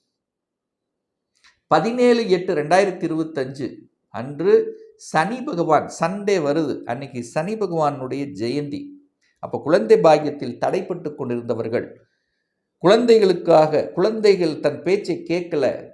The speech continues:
குழந்தைகளுக்கு ஒரு நல்லது நடக்க மாட்டேங்குது, ஒரு வீடு, வண்டி, வாகனம் அமைய மாட்டேங்குது, கால்களால் பிரச்சனை, கால் வலி, கால் தொந்தரவு, இந்த மாதிரி இருக்க, தொழில்ல ஒரு நல்ல ஒரு வளர்ச்சி கொடுக்கல.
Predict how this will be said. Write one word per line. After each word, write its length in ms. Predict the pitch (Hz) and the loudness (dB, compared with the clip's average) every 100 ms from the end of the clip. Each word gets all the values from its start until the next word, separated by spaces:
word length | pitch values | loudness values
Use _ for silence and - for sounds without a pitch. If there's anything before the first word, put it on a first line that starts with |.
| _ | _
குழந்தைகளுக்கு 640 | 165 214 220 196 175 160 | -4 4 4 6 2 -2
ஒரு 100 | 143 | -2
நல்லது 380 | 131 156 202 180 | -2 -2 -4 -4
நடக்க 320 | 135 160 196 | -4 -4 -4
மாட்டேங்குது, 800 | 160 143 139 131 123 120 - - _ _ | -4 -4 -4 -6 -4 -4 -6 -14 _ _
ஒரு 200 | 143 143 | -4 -2
வீடு, 300 | 202 240 214 | -2 0 0
வண்டி, 260 | 180 160 | 0 -2
வாகனம் 460 | 131 147 185 190 156 | 4 4 4 -2 -8
அமைய 420 | - 127 180 202 | -6 -4 -4 -4
மாட்டேங்குது, 920 | 160 143 135 120 123 123 104 - _ _ _ _ _ _ _ _ | -4 -4 -4 -6 -4 -4 -6 -10 _ _ _ _ _ _ _ _
கால்களால் 920 | 185 202 262 277 254 240 220 214 202 | 4 8 8 6 4 6 8 6 4
பிரச்சனை, 460 | 190 - 170 131 - | -4 -6 -8 -10 0
கால் 320 | 170 196 202 | 2 2 0
வலி, 300 | 160 143 - | -4 -6 -6
கால் 340 | 156 185 202 | -2 -2 -2
தொந்தரவு, 800 | 160 139 143 143 120 107 - _ _ _ _ _ | -8 -6 -6 -6 -6 -8 -12 _ _ _ _ _
இந்த 240 | 135 151 156 | -18 -6 0
மாதிரி 440 | 185 240 226 170 | 2 2 -2 -6
இருக்க, 480 | 123 170 - 175 - 208 | -2 -2 -2 -6 -4 0
தொழில்ல 580 | 247 277 269 247 196 - | 0 0 -2 0 -2 0
ஒரு 220 | 147 147 | -4 -4
நல்ல 460 | 143 160 190 190 156 | -4 -4 -2 0 0
ஒரு 180 | 135 | -2
வளர்ச்சி 400 | 123 139 175 175 165 | -2 -2 -4 -10 -12
கொடுக்கல. 480 | 139 120 131 101 | -12 -6 -4 -4